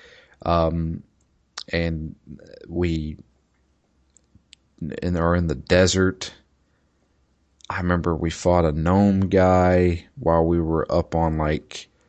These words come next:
some scaffoldings.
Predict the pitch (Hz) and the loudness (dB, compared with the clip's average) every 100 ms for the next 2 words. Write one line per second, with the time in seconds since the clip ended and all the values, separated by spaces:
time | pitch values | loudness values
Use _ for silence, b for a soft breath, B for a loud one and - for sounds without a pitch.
0 | _ _ _ _ _ _ - - 82 78 | _ _ _ _ _ _ -8 -4 -2 -4
1 | - _ _ - - 95 90 90 92 92 | -8 _ _ -4 0 2 2 2 0 0
2 | 92 92 92 92 - - - - | 0 0 -2 -4 -6 -8 -8 -14